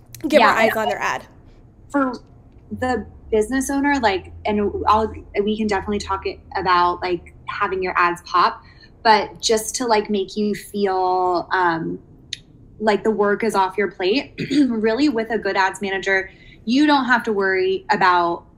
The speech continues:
Speaker 2: anything else. What your responsibility is, <clears throat> is really, yeah, your organic, um, efforts. And so that's going to support your ads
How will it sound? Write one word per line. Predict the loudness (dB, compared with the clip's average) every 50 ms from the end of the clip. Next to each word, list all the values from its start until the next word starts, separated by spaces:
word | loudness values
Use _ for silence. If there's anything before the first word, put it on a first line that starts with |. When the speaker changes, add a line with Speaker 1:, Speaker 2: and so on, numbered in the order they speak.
| _ _ -20 -20 _ -14 -8 -4
Speaker 2:
anything | -4 -2 -2 -4 -4 -4 -4 -4
else. | -4 -6 -8 -12 -12 -6
What | -2 0 0 0 -2 -4 -2
your | 0 0 2 2 2 2 0 0 -2
responsibility | -4 -6 -4 -2 -2 -2 -2 -4 -4 -4 -2 -2 -2 -4 -4 -4 -4
is, | -2 -2 0 0 0 -2 -4 -6 -14 -20 -20 -20 -20
<clears throat> | -20 -20 -18 -12 -8
is | -4 0 0 0 0 0 -2 -2 -2 -2 0
really, | 2 2 4 4 4 4 4 2 2 0 -2 -4
yeah, | -2 0 0 0
your | 0 0 0 0 0 -2 -2 -4
organic, | -4 -4 -4 -4 -4 -2 -2 -4 -4 -6 -6 -10 -14 -20 -10 -4 -2
um, | 0 0 0 -2 -4 -6 -4 -4
efforts. | -4 -4 -6 -8 -10 -10 -10 -12 -16 -12 -6 -4
And | -2 -2 -2
so | 0 0 0 2 2 2 0 0 4
that's | 4 6 6 4 2 0 -6
going | -6 -4 -2 -2 -2
to | -2 -2 0 0 0 -2
support | -4 -6 -8 -8 -6 -4 -4 -2 -2 -2 -4
your | -2 0 2
ads | 2 2 2 0 -2 -6